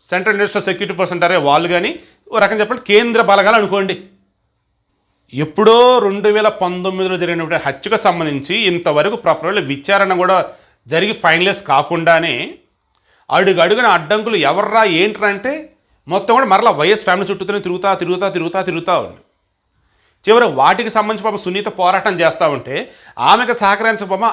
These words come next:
ఆమె నానా రకాల మాట్లాడినారు మరలా ఇదే వైసీపీ వాళ్ళు. ఒకసారి మీరు ఆలోచించండి,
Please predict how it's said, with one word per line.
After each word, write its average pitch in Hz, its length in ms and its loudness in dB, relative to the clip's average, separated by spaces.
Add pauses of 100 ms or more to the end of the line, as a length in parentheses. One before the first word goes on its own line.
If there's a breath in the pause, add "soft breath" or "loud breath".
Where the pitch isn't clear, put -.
ఆమె 190 120 2 (100)
నానా 165 240 0
రకాల 226 320 2
మాట్లాడినారు 190 460 0
మరలా 190 220 -2
ఇదే 202 200 0
వైసీపీ 143 440 -6
వాళ్ళు. - 220 -20 (920)
ఒకసారి 226 320 0
మీరు 196 160 4
ఆలోచించండి, 135 560 -6